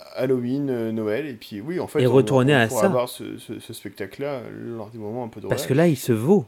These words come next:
Speaker 2: Il se vaut, là, en lui-même, le spectacle.
Speaker 1: Oui.
Speaker 2: Hors saison, il est, il est très bien. Et ça
Speaker 1: Oui.
Speaker 2: remplit un trou qu'il... qu'il y a quand il n'y a pas de saison, justement.
Speaker 1: C'est un show
Speaker 2: C'est
Speaker 1: génial.
Speaker 2: pas un show des trente ans, c'est un show,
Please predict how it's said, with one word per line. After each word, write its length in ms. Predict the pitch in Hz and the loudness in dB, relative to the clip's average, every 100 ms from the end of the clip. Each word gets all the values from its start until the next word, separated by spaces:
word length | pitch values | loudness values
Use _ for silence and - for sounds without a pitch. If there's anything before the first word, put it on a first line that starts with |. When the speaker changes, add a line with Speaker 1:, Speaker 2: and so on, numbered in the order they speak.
| _ | _
Speaker 2:
Il 200 | - 107 | -4 -2
se 200 | 101 - | -2 -2
vaut, 380 | 104 123 196 175 | -4 2 4 4
là, 100 | 95 | 2
en 60 | 98 | 2
lui-même, 340 | 101 104 101 | 2 2 0
le 80 | 92 | -2
spectacle. 560 | - 101 - 90 - - _ | -4 -8 -6 -8 -10 -20 _
Speaker 1:
Oui. 240 | 131 226 185 - - | -4 -4 -4 -6 2
Speaker 2:
Hors 180 | 147 117 | 2 2
saison, 340 | 117 101 165 | -2 0 2
il 80 | 123 | 2
est, 100 | 90 - | 0 -4
il 80 | 98 | -6
est 100 | 95 | -4
très 140 | - | -4
bien. 240 | 151 208 120 - | 0 0 -2 0
Et 80 | |
ça 200 | 143 - | 2 4
Speaker 1:
Oui. 40 | 135 | 4
Speaker 2:
remplit 400 | 131 120 151 190 | 4 2 2 4
un 100 | 123 | 2
trou 220 | - 196 | 0 -4
qu'il... 560 | - 120 110 107 107 107 _ | 0 2 2 2 0 -4 _
qu'il 220 | - 110 | -4 -2
y 120 | 107 117 | 2 4
a 160 | 180 - - - - - | 2 -2 -14 -20 -20 0
quand 240 | 165 180 | 2 4
il 60 | 120 | 2
n'y 80 | 101 | 2
a 40 | |
pas 120 | 113 | 0
de 40 | - | -2
saison, 300 | 147 160 175 | 0 0 0
justement. 400 | 107 - 101 - | -2 -8 -10 -12
Speaker 1:
C'est 160 | - - | -16 -12
un 80 | 110 | -12
show 140 | - | -10
Speaker 2:
C'est 80 | 120 | -4
Speaker 1:
génial. 120 | 123 - | 0 4
Speaker 2:
pas 100 | 165 | 4
un 160 | 180 | 4
show 180 | 156 180 | 4 2
des 120 | 160 | 2
trente 280 | 147 143 131 | 0 -2 -2
ans, 160 | 104 110 | -2 -4
c'est 180 | - | -4
un 200 | 117 110 | -2 0
show, 380 | 104 - 139 160 | -2 -2 0 0